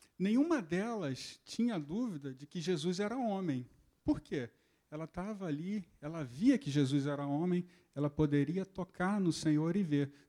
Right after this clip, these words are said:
Não, de fato, ele é homem, ele tem um corpo físico. Só que vocês imaginem o seguinte: a primeira geração já morreu, Jesus já voltou aos céus,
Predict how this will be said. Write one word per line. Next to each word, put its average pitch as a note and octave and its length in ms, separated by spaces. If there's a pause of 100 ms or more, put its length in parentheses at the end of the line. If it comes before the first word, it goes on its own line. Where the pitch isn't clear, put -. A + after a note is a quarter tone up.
Não, D3+ 120
de C#3 120
fato, B2+ 420
ele D3 100
é F3 60
homem, D3 540
ele C3 180
tem C#3 160
um C#3 80
corpo - 380
físico. - 440 (680)
Só - 120
que F#3+ 80
vocês G3 200
imaginem G3+ 440
o G#3 40
seguinte: E3 580 (800)
a - 80
primeira F3+ 380
geração E3+ 420
já D#3 140
morreu, D#3 440 (360)
Jesus C#3+ 420
já D3 80
voltou C#3+ 540
aos C#3 180
céus, D3+ 420